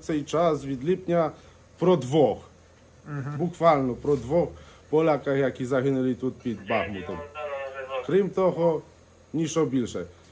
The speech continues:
Speaker 1: Е, і від липня я, чесно, ні одного поляка тут не побачив. А їздимо реально майже від, е, Авдіївки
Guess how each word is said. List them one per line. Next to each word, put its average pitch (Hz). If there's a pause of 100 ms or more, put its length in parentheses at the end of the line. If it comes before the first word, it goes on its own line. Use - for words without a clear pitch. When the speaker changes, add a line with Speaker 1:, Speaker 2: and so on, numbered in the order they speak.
(320)
Speaker 1:
Е, 170 (680)
і 196
від 196
липня 175
я, 185
чесно, 165
ні 226
одного 196 (120)
поляка 208 (380)
тут 208
не 175
побачив. 123 (2000)
А 165 (100)
їздимо 196 (680)
реально 147 (760)
майже 151
від, 139 (640)
е, 143
Авдіївки 165